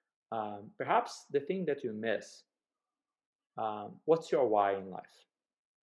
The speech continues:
When you ask me my why, it's family.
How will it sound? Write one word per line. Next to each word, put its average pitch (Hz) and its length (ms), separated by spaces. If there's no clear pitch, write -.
When 123 140
you 190 80
ask 214 280
me 143 160
my 117 220
why, 104 540
it's - 240
family. 101 340